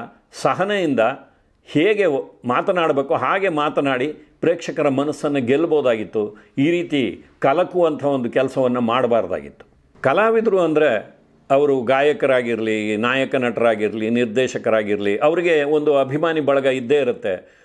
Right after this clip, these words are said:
ಅವರು ಸಾರ್ವಜನಿಕವಾಗಿ ಕಾಣಿಸ್ಕೊಂಡಾಗ ಅಭಿಮಾನಿಗಳು ಅವರಿಗೆ ಮುತ್ತಿಗೆ ಹಾಕೋದು, "ಹಾಡು ಹೇಳಿ" ಅಂತ ಹೇಳೋದು, ಡೈಲಾಗ್ ಹೇಳಿ ಅಂತ ಹೇಳೋದು, ಜೊತೆಯಲ್ಲಿ ಫೋಟೋ ತೆಗೆಸ್ಕೊಳ್ಳೋದು,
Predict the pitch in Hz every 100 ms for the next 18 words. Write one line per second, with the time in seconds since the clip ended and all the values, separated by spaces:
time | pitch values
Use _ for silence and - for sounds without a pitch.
0 | - 156 175 160 147 175 202 185 170 165
1 | 156 147 139 139 151 170 - 160 143 135
2 | 110 92 110 - _ - 143 156 202 190
3 | 175 151 147 143 139 135 131 98 - _
4 | _ - 151 170 175 165 147 - 120 110
5 | 107 - _ - 151 180 160 147 139 120
6 | 117 117 104 110 110 143 160 156 135 131
7 | 123 107 110 113 104 110 117 123 160 151
8 | 143 143 160 160 139 131 - 127 113 101
9 | 107 -